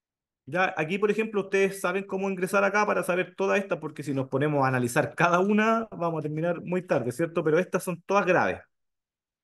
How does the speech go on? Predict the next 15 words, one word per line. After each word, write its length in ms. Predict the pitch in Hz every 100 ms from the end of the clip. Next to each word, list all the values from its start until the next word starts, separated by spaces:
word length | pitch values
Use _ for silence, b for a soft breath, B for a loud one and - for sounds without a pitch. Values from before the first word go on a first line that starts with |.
| _ _ _ _ _ _ _ _ _ _ 123
Y 60 |
las 120 | 131 156
otras, 300 | 185 185 156
ya 140 | 185
que 80 | 175
no 60 | 165
aparecen 300 | 160 175 170
aquí, 160 | 165
pueden 220 | 170 170 156
ser 140 | 165
menos 420 | 156 156 147 139
graves 520 | 165 180 196 202 196 -
o 140 | 175
simplemente 560 | 175 151 151 156 151 156
leves. 480 | 135 82 78 -